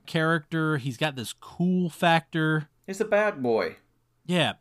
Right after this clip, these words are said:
Speaker 1: it, but then there's also his story. You know, he's got this mysterious past. We don't know everything about him.
Speaker 2: Right.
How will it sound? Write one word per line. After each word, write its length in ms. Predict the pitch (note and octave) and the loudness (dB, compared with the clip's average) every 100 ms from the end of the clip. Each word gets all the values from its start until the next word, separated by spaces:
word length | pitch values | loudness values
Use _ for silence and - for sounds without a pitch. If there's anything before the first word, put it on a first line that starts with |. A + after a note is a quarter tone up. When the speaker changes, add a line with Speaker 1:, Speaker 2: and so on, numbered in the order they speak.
| - | -4
Speaker 1:
it, 160 | F#3 E3+ | -4 -2
but 140 | D#3+ | 0
then 160 | F#3 G#3 | 6 6
there's 160 | F3+ | 6
also 340 | E3+ F#3+ - D#3+ | 6 4 4 0
his 160 | C3+ | 0
story. 580 | - - G3+ G#3 E3 F#2+ | -4 -6 -2 0 0 -2
You 140 | E2+ A2 | -6 -8
know, 80 | |
he's 200 | G2+ A#2 | -8 -10
got 180 | - B2 | -10 -10
this 200 | A2+ - | -10 -16
mysterious 560 | A#2+ - C3 D3 D3 - | -18 -18 -8 -2 -2 -4
past. 680 | - C3 C3+ A2+ - - _ F#2 | -8 0 2 2 -4 -18 _ _
We 80 | |
don't 180 | G2+ C3 - | -10 -10 -8
know 160 | B2 B2+ | -8 -8
everything 480 | A2+ B2+ B2+ C3 B2+ | -6 -8 -6 -6 -6
about 580 | F#2+ _ - A#2 C3 - | -6 _ -4 -2 -2 -4
him. 380 | A#2 G#2 E2+ D#2+ | -6 -6 -8 -12
Speaker 2:
Right. 280 | F2+ G2 | -8 -6